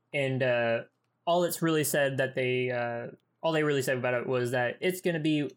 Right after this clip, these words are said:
contained within the Outlast universe, but it's not really an offshoot. Like, it's, it's in the universe.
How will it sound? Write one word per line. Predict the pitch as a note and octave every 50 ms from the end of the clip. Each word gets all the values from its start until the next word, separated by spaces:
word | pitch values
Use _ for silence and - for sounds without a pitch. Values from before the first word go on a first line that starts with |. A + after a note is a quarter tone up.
| _
contained | - F3+ D#3+ D3+ C#3+ - - - - E3+ D#3+ D#3 D3+ C#3+
within | C3+ C#3+ B2+ - E3 F3
the | F3+ F3
Outlast | F3 F3 F3 E3 F3 E3+ E3 E3
universe, | - E3 E3+ F3+ G3 G3 G3+ G3+ - _
but | - D3+ C3+ C3 C3 - - _
it's | - C3 C3 - - - - _ _ _ _ _ _ _ _ _ _ _ _ _ _ _ _ _ _ _ _ _ _ _ _ -
not | F#3+ B3 B3
really | A#3+ A#3+ A#3 A#3 G#3+
an | F#3
offshoot. | - E3+ F#3 F#3 - - E3 C3+ B2
Like, | - D3 C#3
it's, | C#3+ C3+ - - -
it's | D#3 C#3 F#3+
in | F3
the | E3+ D#3+
universe. | D3 D3 D3 C3+ A#2+ A2+ A2+ A#2 - -